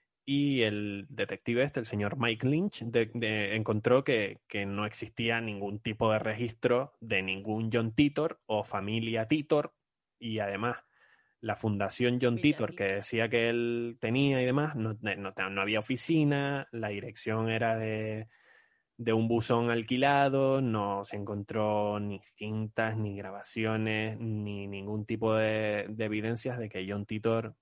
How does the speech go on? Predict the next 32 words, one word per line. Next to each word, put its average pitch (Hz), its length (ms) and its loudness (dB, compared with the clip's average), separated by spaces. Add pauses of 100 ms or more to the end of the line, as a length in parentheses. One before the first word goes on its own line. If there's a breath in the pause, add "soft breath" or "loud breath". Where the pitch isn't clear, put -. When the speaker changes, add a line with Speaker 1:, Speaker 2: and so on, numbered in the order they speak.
(240)
Speaker 1:
eh, 98 460 -12
existiese, 104 640 -8
¿no? 131 140 -8 (640 soft breath)
Solo 127 180 4
había 156 140 8
una 170 160 6
persona 147 480 4 (680)
que 107 100 -4
se 104 220 -4
llamaba, 110 760 0
o 101 180 -2
se 98 220 -10
llama, 110 240 -4
porque 95 220 -10
no 95 100 -8
sé 98 140 -12
si 95 80 -10
ha 90 60 -12
fallecido, 95 500 -8
la 92 80 -8
verdad, 110 260 -8 (760 soft breath)
eh, 104 340 2
que 107 60 -4
se 107 160 -4
llama 113 360 2
Larry 117 460 2
Haber, 123 400 0 (1120)
eh, 107 600 0
que 113 100 -4
confirmaba 110 460 2
su 117 120 -6
existencia. 107 640 -6